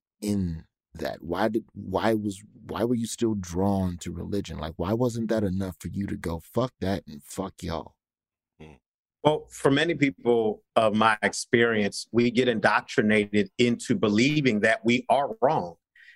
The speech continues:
Speaker 2: Hmm.
Speaker 3: and to believing that we are mistakes and to believing that we are sin. You know, I was faced with homophobia from my Black community before I even experienced racism from a white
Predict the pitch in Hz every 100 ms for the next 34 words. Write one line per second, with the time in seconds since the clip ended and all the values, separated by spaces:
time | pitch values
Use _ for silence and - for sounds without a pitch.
0 | - 123 113 113 - 110 110 120 123 120
1 | 110 107 113 113 117 113 107 - - 123
2 | 107 - 101 101 113 101 117 120 110 107
3 | 110 101 95 - - 160 104 _ _ _
4 | _ _ _ - 127 113 110 104 _ _
5 | 120 120 117 117 113 - - - 151 151
6 | - 123 - 135 127 123 127 127 117 -
7 | 113 104 98 110 120 - 104 101 101 98
8 | 98 127 113 110 107 104 101 - 110 101
9 | 98 107 - 101 101 95 104 92 98